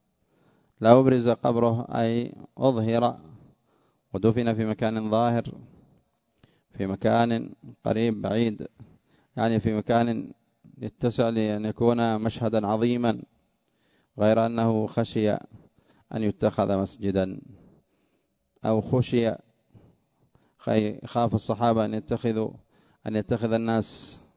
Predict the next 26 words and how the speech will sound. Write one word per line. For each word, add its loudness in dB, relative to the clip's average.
قبر 4
النبي 0
صلى -6
الله -2
عليه -2
وسلم -4
مسجدا -2
من -4
بعده، 0
فدفنوه 2
في 0
بيته 2
ولم 2
يبنوا 2
عليه 0
لا 2
قبة 2
ولا 2
بناء 0
ولا 0
شيء. -4
وقد 0
ناقش 0
الصنعاني 0
رحمه 0
الله 2